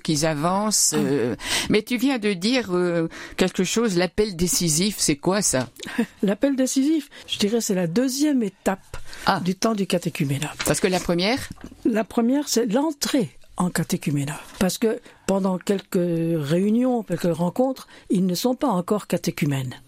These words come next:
Speaker 2: Et donc, un jour, quand on sent qu'ils sont prêts, qu'ils ont assez mûri,
Speaker 1: Ah oui.
Speaker 2: on, et qu'ils veulent vraiment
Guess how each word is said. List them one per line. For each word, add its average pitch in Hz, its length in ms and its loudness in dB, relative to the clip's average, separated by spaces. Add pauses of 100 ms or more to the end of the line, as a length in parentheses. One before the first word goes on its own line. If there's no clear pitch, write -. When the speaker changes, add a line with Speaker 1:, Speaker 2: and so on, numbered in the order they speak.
(140)
Speaker 2:
Et 180 140 2
donc, 254 320 0 (380)
un 165 120 2
jour, 269 480 0 (360)
quand - 240 -2
on 170 60 2
sent 247 200 2 (100)
qu'ils 175 140 -2
sont 170 260 0 (140)
prêts, 233 360 0
qu'ils 165 220 0
ont 170 40 2
assez 170 260 -2
mûri, 226 500 2
Speaker 1:
Ah 170 140 0
oui. 156 160 0 (400)
Speaker 2:
on, 214 300 0
et - 80 0
qu'ils 185 220 0
veulent 180 180 0
vraiment 175 680 0